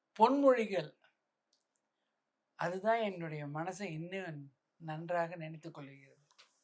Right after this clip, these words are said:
அவர் சொன்னது என்னன்னா, "எல்லாரையும் நேசி" என்று சொன்னார். இரண்டாவதாக,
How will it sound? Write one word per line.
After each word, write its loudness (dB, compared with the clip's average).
அவர் -2
சொன்னது 0
என்னன்னா, -6
"எல்லாரையும் 0
நேசி" -8
என்று -12
சொன்னார். -18
இரண்டாவதாக, 12